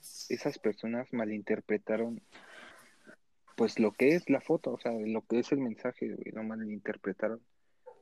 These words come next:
y lo vieron a su manera de ver. Este, cuando no es así, o sea, él a lo mejor solamente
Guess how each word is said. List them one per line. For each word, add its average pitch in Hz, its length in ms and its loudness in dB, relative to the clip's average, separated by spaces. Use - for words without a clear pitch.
y 110 80 0
lo 107 300 2
vieron 113 280 4
a - 80 -8
su - 140 -6
manera 110 420 -2
de 101 120 0
ver. 113 200 -4
Este, - 440 -6
cuando 110 280 4
no 117 340 2
es - 180 -10
así, 143 260 2
o 131 60 0
sea, 113 220 -4
él 120 180 2
a 131 80 6
lo 123 80 -2
mejor 117 320 0
solamente 120 680 0